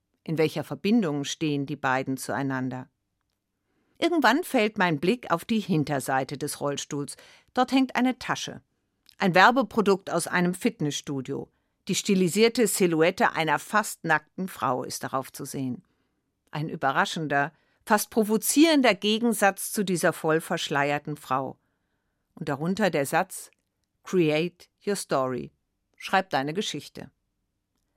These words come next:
Der Slogan soll wahrscheinlich Frauen Lust machen, ins Fitnessstudio zu gehen und etwas aus sich zu machen. Weiß die Frau, was auf ihrer Tasche steht? Hat sie diese extra an diese Stelle gehängt oder einfach nur, weil es praktisch ist?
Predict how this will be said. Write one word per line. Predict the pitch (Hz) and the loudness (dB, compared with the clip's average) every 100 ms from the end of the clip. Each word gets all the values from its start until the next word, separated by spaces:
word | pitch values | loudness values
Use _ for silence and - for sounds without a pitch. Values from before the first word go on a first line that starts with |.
| _ - - | _ -14 -2
Der | 214 | 0
Slogan | - 247 302 277 185 202 | 4 4 4 4 2 2
soll | 196 190 180 | 4 4 6
wahrscheinlich | 170 185 - 190 202 190 | 4 4 2 0 0 -2
Frauen | - 175 175 214 | -2 2 4 4
Lust | 196 175 185 - | 4 2 0 2
machen, | 226 277 196 | 2 2 0
ins | 165 185 | -4 -4
Fitnessstudio | - - 160 156 - 147 135 139 | -2 -2 -2 -4 -6 -6 -6 -8
zu | - 156 | -8 -6
gehen | 160 151 156 - - - | -2 0 -2 -8 -18 -2
und | 202 | 2
etwas | 185 - 196 | 2 2 0
aus | 175 | 0
sich | - 170 | -2 -4
zu | - | -2
machen. | 151 151 - 127 - _ _ _ _ _ _ _ _ _ _ | 2 2 0 -8 -12 _ _ _ _ _ _ _ _ _ _
Weiß | - 165 156 - | -4 -4 -4 -4
die | 220 | -4
Frau, | 208 - 185 196 220 | -4 -2 2 2 2
was | 208 233 | 0 -2
auf | 208 | -6
ihrer | 202 202 | -4 -4
Tasche | 208 220 240 | -2 -4 -4
steht? | 226 233 233 233 _ _ _ _ | -4 -2 -2 -4 _ _ _ _
Hat | - 220 | -6 0
sie | 226 | 0
diese | 208 220 247 | 2 4 4
extra | - - - 233 185 | 0 -4 0 4 4
an | 185 | 4
diese | 190 196 | 2 2
Stelle | 185 - 214 285 247 | 0 2 4 4 4
gehängt | 208 202 226 233 - _ _ _ - | 4 4 2 -2 -10 _ _ _ -2
oder | 240 - | 2 2
einfach | 180 196 180 | 0 0 -2
nur, | 185 170 170 180 _ | 0 -2 -2 -6 _
weil | 208 | -8
es | 226 | -8
praktisch | - 143 - - - | -6 -6 -6 -10 -16
ist? | - - - | -16 -18 -20